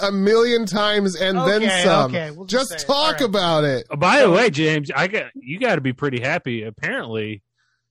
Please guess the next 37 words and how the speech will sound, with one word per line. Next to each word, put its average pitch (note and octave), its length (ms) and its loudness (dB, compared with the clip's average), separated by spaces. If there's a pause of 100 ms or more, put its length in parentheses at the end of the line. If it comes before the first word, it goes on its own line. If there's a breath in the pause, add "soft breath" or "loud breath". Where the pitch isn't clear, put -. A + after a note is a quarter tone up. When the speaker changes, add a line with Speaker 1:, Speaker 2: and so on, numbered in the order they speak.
(360)
Speaker 3:
um, A2 680 -2
when A#2+ 160 -8
it A2+ 80 -12
comes D3+ 240 -6
to B2 100 -2
wrestling B2+ 480 -4
debuts, G#2 840 -8 (120)
I A2 100 -10
mean, G2+ 400 -10 (100)
or G#2+ 180 -2
re-, C3 380 -2
reintroductions, A#2+ 960 -8 (420 soft breath)
the A#2 80 -4
man C3 340 -2
bun's A#2+ 280 -2
the A2+ 100 -4
way C3 160 -2
to A2 80 -4
go. A2 460 -4 (420)
Speaker 1:
Oh G#3+ 140 0
my F3+ 140 0
Speaker 3:
First D#3+ 100 2
Speaker 1:
God, G#3+ 120 4
Speaker 3:
you F3+ 60 4
Speaker 1:
I F#3 40 4
Speaker 3:
got, F3+ 200 6
Speaker 1:
know. F3 60 2
Speaker 2:
Yes. D3+ 400 -4
Speaker 3:
first F3 200 0
you G3+ 60 -4
got E3+ 240 0
Brock, C#3 400 -2
now D3+ 140 -6
you D#3+ 160 -6
got, D3 220 -6 (280)
uh, A#2 220 -6
Brian. B2+ 640 -8